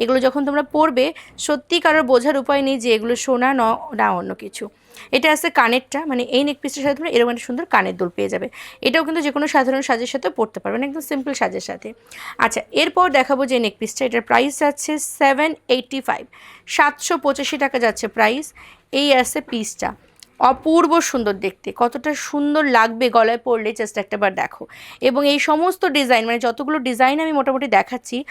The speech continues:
প্রত্যেক কটা ডিজাইন নিশ্চয়ই তোমরা সোনাতে দেখেছো, ঠিক আছে? এত সুন্দর দেখতে। এই আছে পিসটা, খুবই প্রিটি। যার চাই, যেটা চাই স্ক্রিনশট নিয়ে WhatsApp করবে। চলে যাচ্ছি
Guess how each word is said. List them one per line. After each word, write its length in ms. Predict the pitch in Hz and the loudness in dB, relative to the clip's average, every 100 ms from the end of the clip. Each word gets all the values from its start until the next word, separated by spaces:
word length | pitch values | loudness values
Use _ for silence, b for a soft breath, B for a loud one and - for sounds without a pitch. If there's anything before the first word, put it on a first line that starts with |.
| B B - | B B -2
প্রত্যেক 340 | 320 - - - | -2 0 -4 0
কটা 160 | 349 339 | 2 2
ডিজাইন 260 | 277 262 285 302 | 2 4 4 2
নিশ্চয়ই 240 | 277 294 269 | -4 -6 -4
তোমরা 140 | 302 - | -4 -4
সোনাতে 300 | 247 240 214 - | -2 -2 -4 -8
দেখেছো, 320 | - 190 202 - B B B | -10 -12 -12 -14 B B B
ঠিক 120 | 196 381 | -2 -2
আছে? 120 | 381 - - 240 | -2 -2 0 2
এত 140 | 240 320 320 - | 2 -2 -2 -4
সুন্দর 340 | 262 254 277 240 | -2 2 2 4
দেখতে। 280 | 220 - - 359 233 226 | 0 0 0 0 2 2
এই 80 | 208 202 | 2 -2
আছে 160 | - 339 | -4 -8
পিসটা, 340 | - - - - - b b b - | -8 -10 -10 -12 -14 b b b -6
খুবই 260 | 339 339 370 | 0 0 0
প্রিটি। 280 | 294 311 339 415 262 | -2 -2 -2 -4 2
যার 200 | 262 269 269 | 2 2 0
চাই, 200 | 277 240 294 233 | 2 2 0 -4
যেটা 220 | 226 247 247 | -2 -2 -2
চাই 140 | 240 311 | -4 -4
স্ক্রিনশট 520 | - 254 247 - 247 240 | -8 -4 -4 -2 -4 -4
নিয়ে 120 | 349 349 | -4 -2
WhatsApp 320 | 202 - 190 - | -2 -2 -8 -6
করবে। 200 | 226 - - B B B | -8 -8 -12 B B B
চলে 160 | 311 339 | 2 4
যাচ্ছি 240 | 339 330 | 2 2